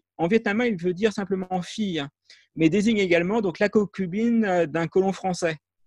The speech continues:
Euh, en effet, au début de la Provence française, dès le début de la Provence française, le concubinage avec une anamite est plutôt bien vu, surtout à des fins d'adaptation, afin de se familiariser, mais surtout, euh, pour vivre une vie sexuelle donc moins risquée que dans les maisons closes.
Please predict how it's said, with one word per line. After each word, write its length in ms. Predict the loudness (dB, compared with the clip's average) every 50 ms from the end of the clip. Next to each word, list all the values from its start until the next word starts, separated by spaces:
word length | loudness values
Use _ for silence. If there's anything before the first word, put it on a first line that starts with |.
| _ _ _ _ _ _ _ _ _ -20 -20 _ _ 0
Euh, 200 | 2 4 4 4 4
en 140 | 2 2 0
effet, 260 | 0 2 4 6 6
au 100 | 8 6
début 280 | 6 4 2 2 2 2
de 40 |
la 80 | 0 0
Provence 340 | -2 -2 -4 -2 -2 -4 -4
française, 540 | -4 -4 -4 -2 0 0 2 2 2 2 4
dès 100 | 2 2
le 60 | 2
début 220 | 2 -2 -2 -2
de 40 | -2
la 60 | -4
Provence 220 | -4 -4 -8 -6 -6
française, 420 | -6 -6 -4 -2 0 0 0 2
le 80 | 0 0
concubinage 1000 | -2 -4 -6 -6 -10 -10 -14 -20 _ -10 -6 -4 -2 -2 0 2 2 2 2
avec 140 | 2 -2 -2
une 80 | -2 0
anamite 480 | 2 2 2 2 2 2 0 2 0
est 60 | -2
plutôt 200 | -2 -2 -2 -2
bien 160 | 0 2 0 0
vu, 380 | 0 0 -2 0 -2 -2 -4 _ _
surtout 300 | -6 -6 -4 -2 0 0
à 60 | 2
des 100 | 2 2
fins 180 | 0 0 0 0
d'adaptation, 640 | 0 0 0 2 0 -2 0 0 -2 -2 -2 -2
afin 240 | -2 -4 -4 -4 -6
de 60 | -6
se 260 | -4 -4 -2 -2 -2 -2
familiariser, 920 | -2 -2 -2 -2 0 2 4 4 4 2 2 4 4 4 4 4 2 -2 -6 _ -20 -20 -20 -20 _ _ 0
mais 140 | 2 2 2
surtout, 640 | 4 0 -2 0 0 0 2 2 4 4 4 2 2 2 2 4
euh, 340 | 4 6 6 6 4 4 2 0
pour 160 | -2 -4 0
vivre 280 | 0 0 0 0 0 0
une 100 | 0 -2
vie 100 | -4 -2
sexuelle 400 | -2 -2 -4 -4 -4 -4 -4 -2
donc 180 | -4 -4 -4 -4
moins 260 | -4 -2 0 2 4
risquée 360 | 4 2 2 0 -4 -6 -6
que 40 | -4
dans 100 | -4 -4
les 80 | -4 -2
maisons 280 | -4 -4 -4 -4 -6
closes. 340 | -4 -4 -4 -4 -6 -8